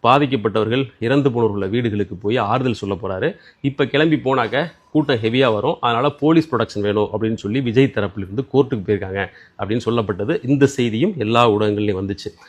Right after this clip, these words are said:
ஆனா உண்மை என்னன்னா, விஜய் தரப்பிலிருந்து அப்படி கோர்ட்டுக்கு போகவே இல்ல. இந்த பொய்யையும் ஊடகங்கள் தெரிந்தே பரப்பின.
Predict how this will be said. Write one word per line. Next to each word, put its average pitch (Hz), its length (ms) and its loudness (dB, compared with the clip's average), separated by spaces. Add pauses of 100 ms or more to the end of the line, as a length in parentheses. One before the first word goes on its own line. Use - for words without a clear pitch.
(180)
ஆனா 110 200 0
உண்மை 110 300 2
என்னன்னா, 107 400 0 (240)
விஜய் 113 360 4
தரப்பிலிருந்து 101 640 -4
அப்படி 120 260 -6
கோர்ட்டுக்கு 113 440 -4
போகவே 98 320 -2
இல்ல. 92 240 -4 (420)
இந்த 131 260 4
பொய்யையும் 123 600 0 (120)
ஊடகங்கள் 120 680 -2
தெரிந்தே 123 360 0
பரப்பின. 123 540 -2